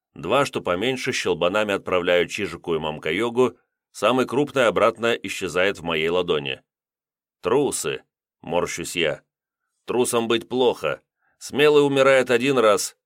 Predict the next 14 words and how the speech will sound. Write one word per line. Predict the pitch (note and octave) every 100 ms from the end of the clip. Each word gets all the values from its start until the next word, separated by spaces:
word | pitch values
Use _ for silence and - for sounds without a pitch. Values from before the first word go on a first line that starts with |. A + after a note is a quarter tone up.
| _
трус | C3 D#3 C3
каждый | - B2 G2 G#2+
день. | G2+ G#2 D#2 C2+ _ _ _ _ _
Не | F2+ G2
повторяйте | A#2+ A2+ B2 B2 B2 -
чужих | - G#2+ G2 F#2
ошибок». | G2+ F#2 G2+ D2+ - - _ _ _ _ _ _ _
«Так | - G2
мы | G2+ B2
и | G2+
не | G2
повторили», — | G2+ F2+ G2+ F2+ A#2+ D3 C#3+ _ _ -
усмехается | G#2 G2+ G#2+ G2 G2+ F#2 G2
Чижик. | - F#2+ F2+ -